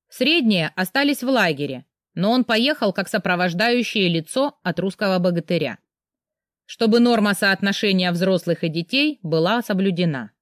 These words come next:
Сережа тут же построил свою малышню парами, и, наконец, Юлия Павловна под тихое присвистывание старших. Рите было интересно,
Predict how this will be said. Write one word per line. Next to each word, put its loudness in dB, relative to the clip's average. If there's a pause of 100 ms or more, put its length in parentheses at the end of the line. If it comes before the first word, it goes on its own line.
(880)
Сережа 0
тут 2
же 0
построил 2
свою 2
малышню 2
парами, 2 (340)
и, 2
наконец, 0
Юлия 2 (540)
Павловна 0 (480)
под -4
тихое 0
присвистывание -2
старших. -12 (1120)
Рите 0
было 2
интересно, 0